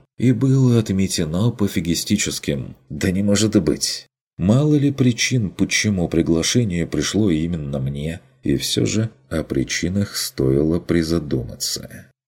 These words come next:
Спустя несколько минут, потраченных на поиск ответа «Почему меня?»,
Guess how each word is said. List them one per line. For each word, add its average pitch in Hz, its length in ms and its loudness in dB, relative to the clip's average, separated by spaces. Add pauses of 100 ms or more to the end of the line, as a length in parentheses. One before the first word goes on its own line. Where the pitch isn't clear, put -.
(200)
Спустя - 480 -2
несколько 87 460 -2
минут, 98 400 0
потраченных 82 680 0
на 80 120 0
поиск 82 420 2
ответа 73 720 2 (200)
«Почему 71 600 -4
меня?», 67 580 -4